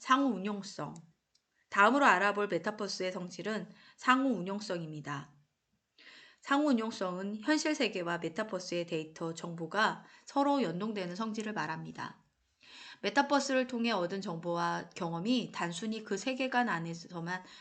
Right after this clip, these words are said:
적용 가능한 지식이 아니고 현실 세계와 연동해서 상호 보완 관계를 이루는 메타버스의 성격을 상호 운용성이라 합니다. 이러한 상호 운용성을 충족하기 위해서는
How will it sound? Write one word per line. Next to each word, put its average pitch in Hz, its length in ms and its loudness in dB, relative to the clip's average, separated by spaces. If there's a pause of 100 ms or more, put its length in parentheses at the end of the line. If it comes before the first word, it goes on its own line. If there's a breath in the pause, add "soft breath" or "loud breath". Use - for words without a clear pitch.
적용 185 640 -6
가능한 170 380 -6
지식이 170 340 -8
아니고 165 640 -8 (440 soft breath)
현실 294 320 2
세계와 190 580 2
연동해서 165 720 -4 (240 loud breath)
상호 262 440 2
보완 202 340 0
관계를 170 460 -4
이루는 196 500 -6 (260 loud breath)
메타버스의 208 680 -2
성격을 175 520 -6
상호 240 380 0
운용성이라 175 580 -6
합니다. 165 480 -10 (1200 loud breath)
이러한 233 360 8
상호 277 320 4
운용성을 208 500 0
충족하기 233 600 0
위해서는 165 600 -4